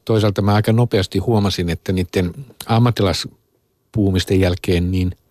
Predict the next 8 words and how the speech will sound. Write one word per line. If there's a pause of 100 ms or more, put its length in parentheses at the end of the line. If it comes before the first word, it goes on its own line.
(400)
heidän
tapansa
tarttua
niihin, (420)
niinku
tavallaan
niinku
terapian